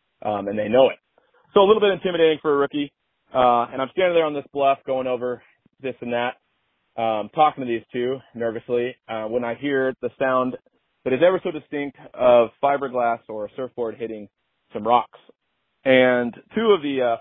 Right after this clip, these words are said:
four individuals that were standing there, myself included, uh, thought little more than nothing more about that sound.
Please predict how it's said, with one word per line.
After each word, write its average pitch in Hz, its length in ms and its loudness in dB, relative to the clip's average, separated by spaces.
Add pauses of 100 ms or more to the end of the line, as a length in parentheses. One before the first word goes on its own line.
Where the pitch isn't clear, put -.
four 127 220 -6
individuals 120 440 -10
that 123 100 -8
were 101 80 -10
standing 120 260 -6
there, 143 180 -2
myself 110 360 -8
included, 127 420 -4 (640)
uh, 110 240 0 (220)
thought 139 200 0
little 139 200 -2
more 135 520 2
than 127 120 -4
nothing 131 280 0
more 123 120 0
about 123 280 2
that 117 200 2
sound. 147 340 0